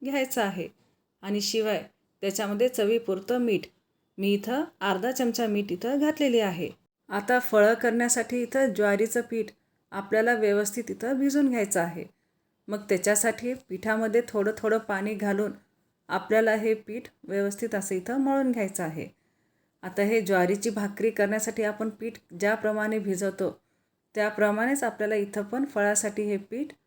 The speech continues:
भिजवून घ्यायचं आहे. आणि आपण पाहू शकता, पाहिजे तसं थोडं थोडं पाणी घालून मी इथं हे पीठ भिजवत आहे. शिवाय हे पीठ एकदम घट्ट आपल्याला भिजवायचं नाही आहे, थोडंसं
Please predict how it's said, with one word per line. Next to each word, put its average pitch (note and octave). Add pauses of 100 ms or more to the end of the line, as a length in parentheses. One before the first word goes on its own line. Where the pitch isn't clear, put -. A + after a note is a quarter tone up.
(340)
भिजवून C4
घ्यायचं G3+
आहे. E3+ (460)
आणि F#3+
आपण G3+
पाहू C#4+
शकता, G3+ (580)
पाहिजे F#3+
तसं A3
थोडं G#3
थोडं A3
पाणी G3+
घालून G3+ (380)
मी G#3
इथं G#3+
हे G#3+
पीठ A3 (180)
भिजवत B3+
आहे. E3+ (640)
शिवाय G#3 (380)
हे A3+
पीठ A#3+
एकदम G#3+
घट्ट G3+
आपल्याला G#3
भिजवायचं G3
नाही B3
आहे, F#3+ (640)
थोडंसं A#3+